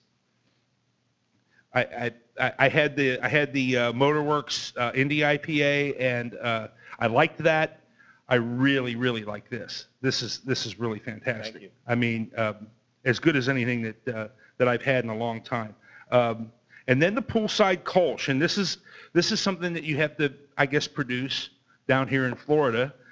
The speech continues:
Speaker 1: as a nod to all the Bud Light drinkers and the, uh, and the people who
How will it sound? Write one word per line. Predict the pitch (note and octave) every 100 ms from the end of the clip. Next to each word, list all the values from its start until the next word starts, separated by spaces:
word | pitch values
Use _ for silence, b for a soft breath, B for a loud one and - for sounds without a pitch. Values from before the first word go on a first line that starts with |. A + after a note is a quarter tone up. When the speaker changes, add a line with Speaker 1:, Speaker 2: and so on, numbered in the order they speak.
| B C3
Speaker 1:
as | A#2+
a | B2
nod | B2+ C3+ C3+
to | B2+ B2+
all | B2+
the | B2 B2 A#2+ A2+ B B _
Bud | C3 C3
Light | C3 C3
drinkers | C3+ C3 C#3 C#3 C#3+ A#2+
and | A#2
the, | A2+ A#2+ A#2
uh, | A#2 A2+ A2
and | - B2 A#2 A2+
the |
people | A2 C#3+ C#3 C3
who | B2 B2+ B2 A#2+